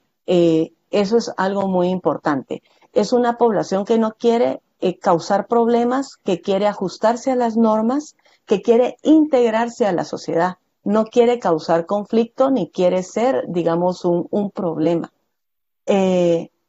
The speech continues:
las y los trabajadores conocen la frontera porque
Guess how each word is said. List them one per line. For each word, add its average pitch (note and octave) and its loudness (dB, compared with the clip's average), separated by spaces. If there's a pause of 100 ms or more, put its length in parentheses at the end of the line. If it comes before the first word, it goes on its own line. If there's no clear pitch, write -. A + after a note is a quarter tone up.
(180)
las A3 0
y C#4+ 2
los B3 2
trabajadores A3 0 (420)
conocen F3+ 0
la E3+ 0
frontera F3+ -2
porque E3+ 0